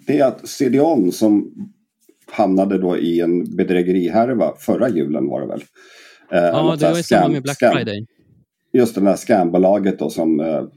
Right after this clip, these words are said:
Speaker 1: sålde produkter som de aldrig skickade ut. De hade ju inte ens produkterna, tog pengarna och
Speaker 2: Nej.
Speaker 1: sprang.
Speaker 2: Ja.
Speaker 1: Eh,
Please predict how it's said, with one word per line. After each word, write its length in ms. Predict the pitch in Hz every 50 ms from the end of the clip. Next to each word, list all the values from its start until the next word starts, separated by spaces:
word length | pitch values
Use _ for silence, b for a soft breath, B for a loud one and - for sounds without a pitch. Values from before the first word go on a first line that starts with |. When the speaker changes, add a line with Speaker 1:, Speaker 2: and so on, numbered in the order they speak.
| _ _ _ _ _ _ _ _ _
Speaker 1:
sålde 360 | - - 110 92 85 - -
produkter 480 | - - 76 85 87 - - - 90 82
som 380 | - - 87 85 76 78 80 _
de 160 | - 95 87 82
aldrig 300 | - 87 78 80 85 -
skickade 320 | - 80 - 92 92 95
ut. 160 | 92 78 -
De 100 | - 80
hade 260 | 82 85 65 67 82
ju 60 | 104 107
inte 100 | - 78
ens 140 | 78 76 -
produkterna, 440 | 90 92 110 110 - 98 92 71 67
tog 300 | - - 92 90 78 -
pengarna 300 | 85 78 78 80 78 78
och 80 | -
Speaker 2:
Nej. 80 | 120 -
Speaker 1:
sprang. 340 | - - 76 64 - - - b b b b b b b b b b b b b b b b
Speaker 2:
Ja. 340 | - 113 107 101 95 92
Speaker 1:
Eh, 60 | 90